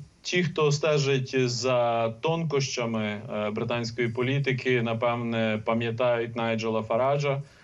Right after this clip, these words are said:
Е, він був ідеологом Брекзиту. Е,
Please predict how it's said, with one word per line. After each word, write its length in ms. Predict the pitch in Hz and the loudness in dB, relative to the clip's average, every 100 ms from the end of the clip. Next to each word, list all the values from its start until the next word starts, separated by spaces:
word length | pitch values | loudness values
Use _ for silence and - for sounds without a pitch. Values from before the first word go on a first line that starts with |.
| - - | -20 -6
Е, 240 | 107 110 110 | -2 0 0
він 180 | 120 117 | -2 -2
був 280 | 120 117 | -2 -2
ідеологом 600 | 135 127 127 123 113 113 | -2 2 2 2 0 0
Брекзиту. 840 | 110 143 143 135 135 135 139 135 135 - - | 2 2 0 0 -2 0 2 2 0 -10 -20
Е, 40 | _ | _